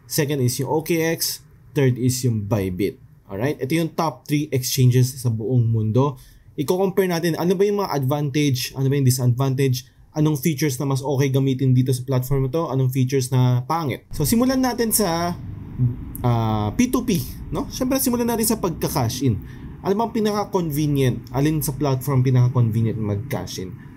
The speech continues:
Actually, sa totoo lang, no, itong tatlo ay pare-parehas lang.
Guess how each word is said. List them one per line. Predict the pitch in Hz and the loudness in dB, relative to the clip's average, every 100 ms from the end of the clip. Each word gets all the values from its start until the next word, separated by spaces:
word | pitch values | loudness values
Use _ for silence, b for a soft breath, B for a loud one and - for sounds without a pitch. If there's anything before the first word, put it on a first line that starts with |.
| B B B - | B B B -4
Actually, | - 233 220 | 0 2 2
sa | 214 208 | 0 -2
totoo | - 175 | 0 2
lang, | 175 156 | 2 2
no, | 127 | 2
itong | 123 208 196 | 2 -2 -2
tatlo | 190 151 139 | -2 0 0
ay | 143 | 0
pare-parehas | 135 127 127 110 104 104 - 107 | 2 2 2 0 0 0 0 -2
lang. | 92 - | -2 -8